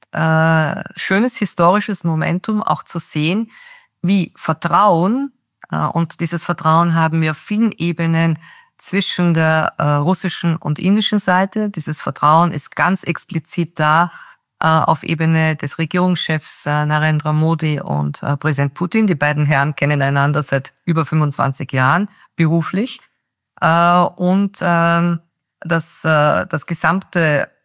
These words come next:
Protokollgeschehen, ähm, die Tatsache, dass auch eine persönliche Einladung, ähm, an den Privatwohnsitz des Premierministers da war, das alles sind Gesten, äh, die, äh, Bände sprechen.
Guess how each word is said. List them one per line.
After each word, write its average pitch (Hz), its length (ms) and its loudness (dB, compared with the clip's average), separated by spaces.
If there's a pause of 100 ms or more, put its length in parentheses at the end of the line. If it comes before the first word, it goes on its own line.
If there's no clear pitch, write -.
Protokollgeschehen, 165 1600 0 (460)
ähm, 151 760 2 (320)
die 151 80 -10
Tatsache, 170 500 -2
dass 160 180 -4
auch 151 120 -4
eine 160 240 0
persönliche 175 600 -2
Einladung, 160 760 0
ähm, 151 400 -4 (100)
an 151 160 -2
den 147 140 -2
Privatwohnsitz 160 1300 -2
des - 140 -8
Premierministers 190 800 -4
da 170 280 2
war, 175 200 4 (480)
das 175 180 -4
alles 185 520 0
sind 175 380 0
Gesten, 208 800 0 (400)
äh, 175 440 4
die, 185 520 0
äh, 175 120 2
Bände 196 380 0
sprechen. 131 720 -6